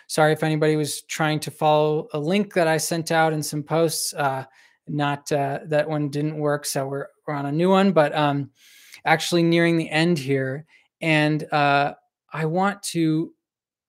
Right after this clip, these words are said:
end with this quote from another scientist, um, kind of seeing this, this theme come together of science and awe.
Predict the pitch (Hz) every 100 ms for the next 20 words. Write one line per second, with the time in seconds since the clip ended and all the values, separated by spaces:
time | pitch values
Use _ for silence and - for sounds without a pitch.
0 | - 180 202 202 202 214 160 156 170 151
1 | - - 165 185 180 - 170 151 147 147
2 | 156 151 156 143 147 - 175 196 - -
3 | _ - _ - 143 135 143 - 147 143
4 | - 165 156 151 143 - - 156 - -
5 | 175 170 160 156 151 156 156 156 160 151
6 | - - 151 160 160 160 156 143 - 147
7 | 151 151